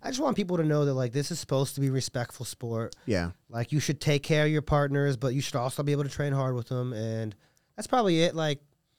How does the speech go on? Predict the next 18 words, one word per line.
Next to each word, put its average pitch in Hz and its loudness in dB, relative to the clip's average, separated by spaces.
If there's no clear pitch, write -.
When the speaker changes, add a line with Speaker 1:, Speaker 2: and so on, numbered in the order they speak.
Speaker 1:
good, 160 2
solid 165 6
black 147 2
belts, 143 0
good 151 0
everywhere, 143 2
but 131 -2
also 127 -2
good 120 -4
people. 120 -4
And, 113 -8
and 127 4
Speaker 2:
Yeah. 120 4
Speaker 1:
let's 156 4
try 202 2
to 180 -2
keep 165 -8
jujitsu, 139 -2